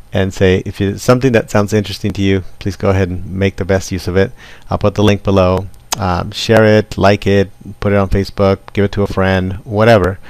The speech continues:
so that we can share the love, okay? 'Cause that feels really good to be able to help people. That's why I'm making these videos.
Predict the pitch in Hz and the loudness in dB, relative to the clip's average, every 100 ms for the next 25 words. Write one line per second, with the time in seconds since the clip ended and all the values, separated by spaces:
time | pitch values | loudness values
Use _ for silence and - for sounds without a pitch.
0 | - - - 95 98 95 - 90 87 87 | -20 -10 -2 -2 -2 -4 -2 -2 0 -4
1 | 92 - - 101 95 127 139 - 98 104 | -6 -12 -10 -8 2 2 2 -4 2 2
2 | 104 104 92 95 90 87 87 90 90 92 | 2 -4 -2 -2 -2 -4 -4 -4 -2 -4
3 | 92 - - 98 110 - 113 113 - 92 | -4 -6 -6 0 0 4 2 2 0 -2
4 | 87 - 90 98 | -6 -6 -8 -10